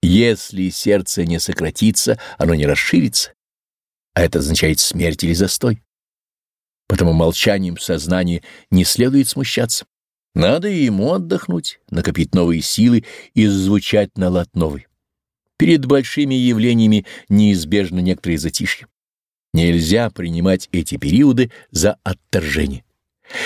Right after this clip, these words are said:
Просто сознание собирается внутрь, чтобы снова расшириться, дать результаты явные. Пульсация сознания — явление закономерное.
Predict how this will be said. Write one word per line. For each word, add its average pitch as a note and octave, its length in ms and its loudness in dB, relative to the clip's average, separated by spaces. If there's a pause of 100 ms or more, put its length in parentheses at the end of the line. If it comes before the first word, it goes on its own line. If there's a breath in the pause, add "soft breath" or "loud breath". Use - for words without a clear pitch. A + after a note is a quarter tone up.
(180 loud breath)
Просто G#2+ 440 0
сознание F#2+ 680 0 (240)
собирается F2+ 680 0
внутрь, B2+ 460 0
чтобы D#2+ 340 -4
снова C#2+ 320 -2
расшириться, A#2+ 760 0 (360 soft breath)
дать G2 320 0
результаты D#2 500 -4
явные. B1+ 380 -4 (1040)
Пульсация F#2+ 800 0
сознания — B2+ 720 -2 (420)
явление E2+ 480 0
закономерное. D2 680 -4